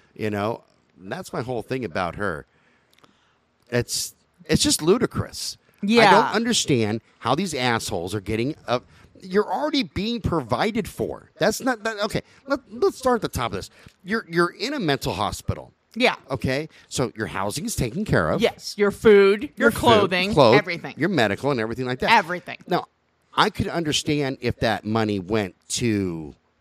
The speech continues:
Speaker 1: the, to the hospital
Speaker 2: Yes.
Speaker 1: to take care of her. I understand that. I'm not a total monster, okay? It, 'cause it would help the taxpayers.
Speaker 2: Okay.
Speaker 1: And same with Aykroyd. If his pers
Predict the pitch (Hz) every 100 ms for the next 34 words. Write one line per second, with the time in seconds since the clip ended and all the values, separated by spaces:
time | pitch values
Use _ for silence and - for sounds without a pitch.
0 | _ 110 101 87 73 - 110 95 78 _
1 | _ _ _ _ 98 101 202 262 - 127
2 | 196 - _ _ 233 240 151 170 - -
3 | _ _ _ - 156 127 _ 135 117 -
4 | _ - 139 233 294 170 - - 135 208
5 | 151 156 131 - 160 196 147 76 - -
6 | 123 175 196 208 - 185 220 113 120 160
7 | 220 - 92 90 85 117 120 185 - _
8 | _ _ _ _ _ _ _ - 135 185
9 | 175 180 170 180 _ - 196 - - 73
10 | - - - - _ _ 233 311 190 165
11 | 160 214 214 160 220 226 196 165 - 90
12 | 110 101 143 - - 285 143 113 147